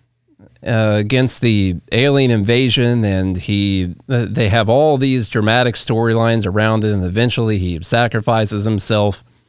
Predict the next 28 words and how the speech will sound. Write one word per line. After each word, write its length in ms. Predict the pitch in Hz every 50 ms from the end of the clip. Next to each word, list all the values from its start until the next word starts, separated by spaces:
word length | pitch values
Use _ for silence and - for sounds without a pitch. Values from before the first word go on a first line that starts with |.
| _ _ _ _ _ _ _ _ -
uh, 120 | - 87 90
for 560 | 92 - - 104 101 107 104 104 98 98 95 92 - - _
the 220 | - 95 98 98 107
good 280 | 113 123 123 123 120
of 120 | 117 104 104
everyone 640 | 101 117 113 113 110 110 107 110 107 110 107 107 104
and 300 | 95 92 92 90 92 _
takes 260 | - 123 135 131 -
them 200 | - 135 120 110
down, 520 | 101 104 110 113 110 104 107 107 107 104 101
and 140 | 95 92
that's 200 | 98 110 117 -
how 140 | - 120 117
they 80 | 113 110
won 240 | 107 110 110 110 110
the 80 | 101
war. 380 | 95 92 101 104 104 107 107 104
And 100 | 101 98
they 60 | 92
tell 240 | 92 - 113 117 110
this 140 | 113 101 -
story 300 | - 113 104 101 104 101
about, 200 | 98 104 101 98
I 80 | 98
can't 220 | - - 139 135 -
remember 280 | 117 110 107 104 104
what 140 | 101 104 95
his, 260 | 101 101 95 92 -